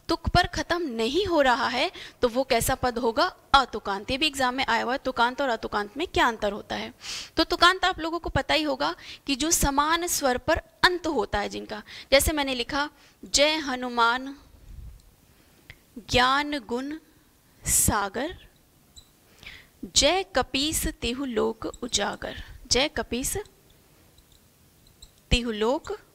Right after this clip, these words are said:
उजागर।" तो अब इसमें देखिए समान वर्ण आया है, र, र की ध्वनि है, तो यानी कि ये कैसा है? तुकांत पद है। ठीक, तो जो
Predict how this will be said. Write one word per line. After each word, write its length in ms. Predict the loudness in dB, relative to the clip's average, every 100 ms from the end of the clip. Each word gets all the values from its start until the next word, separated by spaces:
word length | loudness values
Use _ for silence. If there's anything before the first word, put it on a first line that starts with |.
| -20 _
उजागर।" 640 | -6 -2 -2 -2 -6 -8 -10 -16 -20 -20 -20 -20 -20 _ _ -16 -16 0
तो 60 | 2
अब 120 | 2
इसमें 220 | 0 2 0
देखिए 200 | 0 2
समान 500 | 2 2 2 0 -4 -10
वर्ण 400 | 2 4 4 2 2
आया 180 | 4
है, 160 | 2 0
र, 420 | 0 2 2 0 -2
र 240 | 2 2 0 -8 _ _
की 100 | -4
ध्वनि 340 | 0 2 2 2
है, 160 | 0 -4 -12 -6 0
तो 60 |
यानी 280 | 2 2 0
कि 120 | -2
ये 120 | -2
कैसा 360 | 2 2 2 -2
है? 200 | -2 -6 -4
तुकांत 540 | -2 2 2 2 -6 -6
पद 280 | -4 -4
है। 240 | -4 -8 -12 -20 -20 -20 2 4
ठीक, 240 | 4 2 _ -20 _
तो 100 | -2
जो 200 | 2 4